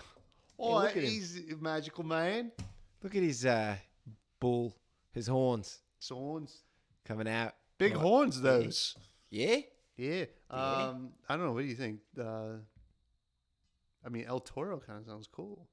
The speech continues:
Speaker 2: El Toro, but it doesn't
Speaker 1: But
Speaker 2: make any
Speaker 1: he's,
Speaker 2: sense.
Speaker 1: but he's
Speaker 2: The
Speaker 1: in Australia, but he,
Speaker 2: bull.
Speaker 1: he mo-, they both moved to New York City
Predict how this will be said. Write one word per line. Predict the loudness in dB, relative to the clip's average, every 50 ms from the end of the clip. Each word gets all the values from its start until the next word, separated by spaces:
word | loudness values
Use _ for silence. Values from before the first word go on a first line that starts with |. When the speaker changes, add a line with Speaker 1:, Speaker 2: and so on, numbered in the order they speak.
| _ _ 2
Speaker 2:
El | 2 4 4 2 0
Toro, | 0 2 4 6 6 6 6 6 6 4 4
but | 2 2 2 0
it | 0 0 0 0 0 -4 0 4
doesn't | 6 6 6 6 4 6
Speaker 1:
But | 4
Speaker 2:
make | 4 6 6
any | 4 4
Speaker 1:
he's, | 4 2
Speaker 2:
sense. | 0 2 4 6 6 6 2 0
Speaker 1:
but | 0 0 2
he's | 2 4 8
Speaker 2:
The | 8 8
Speaker 1:
in | 8
Australia, | 6 2 0 2 2 4 4 6 6
but | 8 8 8
he, | 8 6 2
Speaker 2:
bull. | 0 -2 -8 _ _ -20 _ -6
Speaker 1:
he | -4 -4
mo-, | -2 0 0 0 0 0 -2
they | -2 -2 -2
both | -2 0 2 2 4 4 2 0
moved | -2 0 2 2 2 2 -2 -6 -10 -10
to | -10 -8 -8 -8 -10 -10
New | -8 -8 -8
York | -8 -8 -10
City | -10 -10 -10 -10 -12